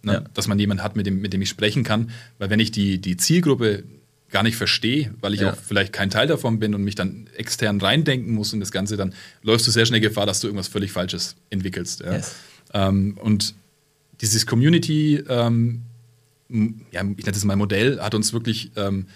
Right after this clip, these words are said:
Speaker 1: sehr viel gebracht, A, was die Produktentwicklung betrifft, aber auch die Weiterentwicklung von, von der Marke, als auch verschiedene schwierige Situationen, wo es dann teilweise existenziell schon wurde. Ähm,
Speaker 2: Okay.
Speaker 1: beispielsweise wurde der Kaffee mal für eine gewisse Zeit verboten.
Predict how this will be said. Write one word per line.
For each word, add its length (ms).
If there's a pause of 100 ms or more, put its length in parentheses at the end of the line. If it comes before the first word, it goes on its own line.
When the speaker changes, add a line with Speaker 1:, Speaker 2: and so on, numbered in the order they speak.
(200)
Speaker 1:
sehr 220
viel 260
gebracht, 440
A, 160
was 100
die 100
Produktentwicklung 800
betrifft, 380
aber 180
auch 140
die 140
Weiterentwicklung 560
von, 240
von 140
der 80
Marke, 460 (460)
als 180
auch 200 (120)
verschiedene 420
schwierige 440
Situationen, 720
wo 80
es 80
dann 160
teilweise 420
existenziell 720
schon 200
wurde. 320 (140)
Ähm, 120
Speaker 2:
Okay. 200 (400)
Speaker 1:
beispielsweise 460
wurde 160
der 80
Kaffee 240
mal 180
für 80
eine 120
gewisse 200
Zeit 220 (160)
verboten. 600